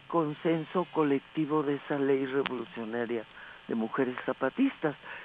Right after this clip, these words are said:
Entonces ahí ya te da, eh, yo creo que ahí nació ese otro movimiento social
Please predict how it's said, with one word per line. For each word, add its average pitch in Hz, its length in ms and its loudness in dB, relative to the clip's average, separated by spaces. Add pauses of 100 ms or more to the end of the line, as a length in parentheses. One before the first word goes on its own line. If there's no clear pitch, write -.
Entonces 226 380 2
ahí 220 460 4
ya 208 160 6
te 208 220 2
da, 185 300 4 (680)
eh, 208 220 6
yo 233 160 8
creo 214 420 6 (120)
que 160 140 4
ahí 180 380 4
nació 165 720 4 (800)
ese 190 480 6 (180)
otro 185 580 4
movimiento 160 1040 2
social 143 560 2